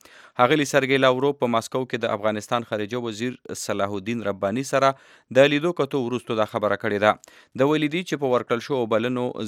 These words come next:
زیاتره مشرانو قب-، قبولي کړي دي. د افغانستان په ننګرهار ولایت او ځینې نورو پاکستان پولې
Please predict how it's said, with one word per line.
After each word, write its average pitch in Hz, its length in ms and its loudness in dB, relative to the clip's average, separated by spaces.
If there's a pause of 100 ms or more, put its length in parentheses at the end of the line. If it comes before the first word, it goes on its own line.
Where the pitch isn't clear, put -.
زیاتره 113 420 -2
مشرانو 127 580 0 (960)
قب-، 104 220 0 (120)
قبولي 113 340 -2
کړي 104 220 -2
دي. 107 60 -2 (520)
د 135 160 6
افغانستان 147 480 4
په 147 100 0
ننګرهار 135 460 2
ولایت 135 460 0
او - 20 0 (100)
ځینې 117 240 -2
نورو 135 240 0 (400)
پاکستان 110 560 -2
پولې 127 160 -6